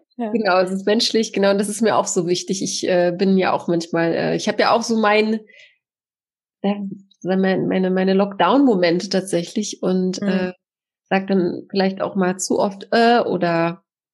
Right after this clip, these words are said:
Speaker 2: suche nach
Speaker 1: <laughs>
Speaker 2: Wörtern. Also auch verzeiht mir bitte, lieber Hö-, liebe ZuhörerInnen.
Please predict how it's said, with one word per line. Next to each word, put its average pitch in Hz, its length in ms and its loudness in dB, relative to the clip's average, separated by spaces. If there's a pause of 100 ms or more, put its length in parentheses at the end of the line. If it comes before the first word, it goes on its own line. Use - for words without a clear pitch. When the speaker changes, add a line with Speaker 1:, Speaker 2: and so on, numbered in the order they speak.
(200)
Speaker 2:
suche 262 280 0
nach 202 220 0
Speaker 1:
<laughs> - 0 -
Speaker 2:
Wörtern. 202 340 2
Also 190 240 2
auch - 200 -2
verzeiht 208 500 0
mir 202 140 2
bitte, 190 180 0
lieber 180 340 0
Hö-, - 160 0
liebe 240 460 2 (100)
ZuhörerInnen. 208 800 2